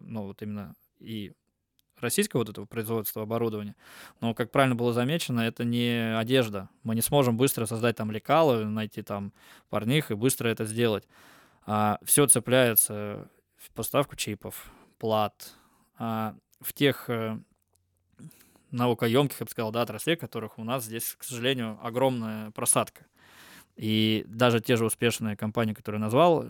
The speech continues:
они очень сильно зависимы от ряда компонентов, э, из того же Китая. И до тех пор, пока эта проблема не будет решена на уровне, я бы сказал, государства частного партнерства, потому что невозможно одному государству это только выполнить.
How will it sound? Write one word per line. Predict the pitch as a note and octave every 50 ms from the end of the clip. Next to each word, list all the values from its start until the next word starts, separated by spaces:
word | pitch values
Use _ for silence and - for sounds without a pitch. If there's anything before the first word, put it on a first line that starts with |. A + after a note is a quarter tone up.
| F#2
они | A#2 A#2 A2 A2+ A2 A2
очень | - B2 A#2 - C3 A#2+
сильно | - C3 A#2+ A2+
зависимы | G#2+ A2 G#2+ A2+ C#3+ D#3 - - A2 G#2+
от | G2+ -
ряда | A2+ A#2+ B2+ A#2 A2 G#2 - _ _ _ _ _ _ _ _ _ _
компонентов, | - A#2 G#2 - A2 G#2+ A#2+ C#3+ D3 C3 - G#2 - - - - - -
э, | G#2+ G#2+ G#2 G#2 G#2 G2+ G2+ G2+ G2+ F#2+
из | - -
того | A#2+ B2 B2+
же | A2 G#2
Китая. | - - - - G#2+ G2 F#2+ F#2 - _ _ _ _ _ _ _ _ _ _ _ _ _
И | A2 G#2+
до | G#2+ A2+
тех | A2 - C3 -
пор, | - C#3+ B2+ -
пока | - A#2 - - B2 A#2+ B2 B2 A#2 - - - _ _ _ -
эта | A#2 A2 - A#2 A2+ G#2+ - _ _
проблема | - A#2 A2 A#2 B2+ C3 B2 A2+ A2
не | A2
будет | A2 A2+ B2 A#2+ A#2 A2 -
решена | A2+ G#2+ - - A#2+ A#2+ A#2+ A#2 A2
на | G#2+ G#2+ G#2+
уровне, | A2 A2+ A2+ A2 G#2 G#2 G#2 G#2 G#2+ G#2+ G#2 - - _ _ _ _ _ _ _ _ _
я | A#2+ A#2
бы | G#2+ A2
сказал, | - - B2 A2+ G#2+
государства | A2 - A#2+ A#2+ A#2+ - - -
частного | - C#3 E3 - - D3+ C3+ A2+
партнерства, | A#2+ A#2 - - A#2+ A2 G#2 - - - - _ -
потому | _ - A2 A2
что | - - A#2
невозможно | A#2 B2+ C3 A#2+ A#2+ A2 A2+ A#2+ A#2 G#2+ A2 A2 G#2+ G#2 G#2 G#2 G#2 -
одному | - G#2+ G#2+ A2+ A2+ A2 G#2+
государству | G#2+ G#2+ - - B2+ C#3 - - B2 A2
это | A2+ -
только | A2 - A#2 A2+
выполнить. | A#2+ A2+ - G#2+ G2 G2 F#2+ - _